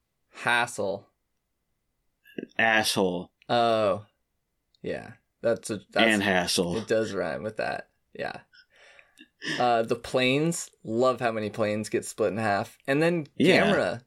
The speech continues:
Speaker 1: He bleeds Gamera hella hard with that
Speaker 2: Dude.
Speaker 1: fucking
Speaker 2: Yeah,
Speaker 1: beam.
Speaker 2: he fucking cuts his tail up and Gamera's all like, "I got blood, I got blood."
Speaker 1: Yeah.
Speaker 2: Um, didn't he also cut another body part?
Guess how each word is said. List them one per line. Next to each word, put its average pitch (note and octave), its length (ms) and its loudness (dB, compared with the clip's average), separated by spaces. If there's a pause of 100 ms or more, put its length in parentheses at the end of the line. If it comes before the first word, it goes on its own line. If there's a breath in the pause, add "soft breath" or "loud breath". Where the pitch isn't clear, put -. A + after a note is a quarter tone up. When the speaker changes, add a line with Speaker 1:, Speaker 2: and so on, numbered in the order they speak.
Speaker 1:
He D3 100 -4
bleeds C#3+ 440 -4
Gamera C#3+ 480 0
hella D3+ 480 0
hard C3 300 2
with G#2+ 180 -4
that F#2+ 280 4
Speaker 2:
Dude. D#2 180 -2 (520)
Speaker 1:
fucking A2+ 200 0
Speaker 2:
Yeah, A2 260 6
Speaker 1:
beam. G2+ 100 2
Speaker 2:
he G#2+ 40 0
fucking G2 600 0 (480 loud breath)
cuts A2 300 0
his G2+ 200 0
tail G2 340 4
up A#2 300 4
and F#2+ 200 2
Gamera's G2+ 460 2
all G#2+ 160 2
like, A2+ 200 2
"I G3 180 4
got G#3+ 300 4
blood, G#3+ 680 4
I - 120 2
got A#3 280 2
blood." F#3+ 640 4
Speaker 1:
Yeah. D2 280 -2 (480 loud breath)
Speaker 2:
Um, G2 520 0
didn't C#3+ 120 4
he D#3 60 4
also D3+ 220 2
cut B2 160 2
another G#2+ 240 2
body A2 200 2
part? A2 340 -2